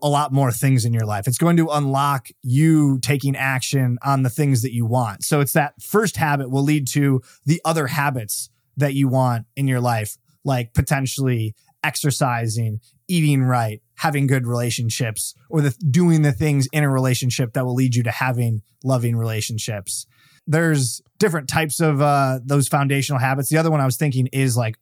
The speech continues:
working out is a great foundational habit to build because then it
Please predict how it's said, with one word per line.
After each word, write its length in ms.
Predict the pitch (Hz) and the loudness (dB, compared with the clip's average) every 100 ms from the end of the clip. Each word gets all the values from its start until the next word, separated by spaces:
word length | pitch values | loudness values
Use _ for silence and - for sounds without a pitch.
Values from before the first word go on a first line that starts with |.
| - | -6
working 380 | 131 131 131 117 | -2 -2 0 0
out 280 | 110 98 - | 0 -2 -2
is 160 | 120 | -2
a 40 | 120 | -2
great 380 | 110 127 120 - | 0 0 -2 -2
foundational 640 | 139 127 117 120 - 117 | -2 -2 -2 -4 -4 -2
habit 320 | 127 120 120 | -2 -2 -4
to 80 | 120 | -4
build 320 | 113 120 135 | 0 0 2
because 280 | 131 147 123 | 0 0 2
then 140 | 143 | 2
it 140 | 143 | 2